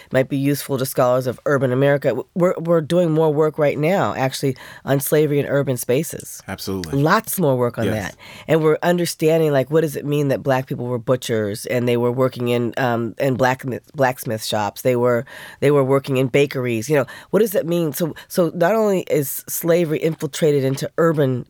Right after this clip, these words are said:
Speaker 1: but the urban North as well. And that's, we've always known that, but not, that's not something that's been known by the general population, right? The general, general public. So it's useful to see the influence of slavery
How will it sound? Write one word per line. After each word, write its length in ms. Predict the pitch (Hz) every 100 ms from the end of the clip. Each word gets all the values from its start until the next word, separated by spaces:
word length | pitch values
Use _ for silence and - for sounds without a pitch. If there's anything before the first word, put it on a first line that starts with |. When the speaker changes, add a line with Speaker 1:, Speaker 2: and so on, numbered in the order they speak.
| 143
Speaker 1:
but 140 | 151
the 80 | 139
urban 320 | 190 160 143
North 380 | 143 147 113 -
as 160 | 131 120
well. 320 | 139 117 - - - -
And 140 | 160
that's, 220 | 220 - 190
we've 140 | 185
always 260 | 175 143 123
known 220 | 143 185
that, 180 | 156 127
but 140 | -
not, 260 | 165 156 - -
that's 180 | -
not 180 | 175 120
something 200 | 165 151
that's 160 | 135 -
been 200 | 135 135
known 220 | 131 131
by 80 | 123
the 100 | 113
general 320 | 131 120 117
population, 760 | 117 110 104 110 110 - - -
right? 240 | 92 110
The 60 | 113
general, 480 | 110 123 120 113 - - - -
general 260 | 139 131
public. 500 | 117 131 110 101 - - - - -
So 160 | - 196
it's 200 | 190 -
useful 540 | 180 285 - - 170
to 140 | -
see 560 | 147 - 170 160 151 143 - _ _
the 120 | - - 175
influence 560 | 208 214 170 143 131
of 120 | 123
slavery 640 | - 135 120 117 120 113